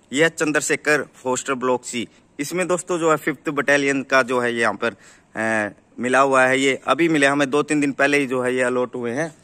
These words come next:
और क्योंकि और भी पहले बैरक थे, वहाँ पर ज़्यादा भीड़ हो गई थी, तो इसलिए जो है हमें यहाँ shift कर दिया है। दोस्तों, पहले तो आप ये देख लो, कितना शानदार look है hostel का। फिर इसके अंदर चलेंगे,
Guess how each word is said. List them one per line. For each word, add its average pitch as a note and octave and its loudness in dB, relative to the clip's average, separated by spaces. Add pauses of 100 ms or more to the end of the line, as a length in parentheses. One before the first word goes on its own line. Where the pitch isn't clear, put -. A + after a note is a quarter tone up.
(380)
और A#2 0
क्योंकि C3+ -2 (200)
और A#2+ 0
भी B2 -4 (160)
पहले B2+ 2
बैरक C3 4 (120)
थे, D3+ 2 (160)
वहाँ A2+ -2
पर B2+ 0
ज़्यादा B2 2
भीड़ A#2 -4
हो A#2 -2
गई A#2+ -4
थी, C#3+ -6
तो C3+ -2
इसलिए C3 -4
जो B2 -2
है C3 2
हमें C3 -2 (380)
यहाँ A#2+ -4
shift - -10
कर B2 -2
दिया A#2 0
है। C#3 0 (260)
दोस्तों, F3+ -2 (340)
पहले F3 4
तो F3 0
आप E3 4
ये D#3 -2 (120)
देख C3 -4
लो, G2 -8 (300)
कितना E3 0
शानदार D3+ 4
look C#3 -4
है C#3 -2 (260)
hostel A#2+ -2
का। D3+ 2
फिर F3+ 2
इसके F#3 2
अंदर E3+ 4
चलेंगे, D#3 -2